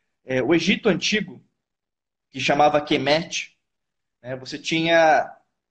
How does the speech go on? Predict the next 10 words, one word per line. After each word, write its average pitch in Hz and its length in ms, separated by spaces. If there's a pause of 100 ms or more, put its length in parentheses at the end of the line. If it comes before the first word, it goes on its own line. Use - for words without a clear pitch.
(160)
várias 180 280
obras, 160 380
né, 147 140
faraônicas, 139 760
né, 135 220
naquele 131 400
momento, 135 480
nas 123 260
antigas 143 320
civilizações, 139 800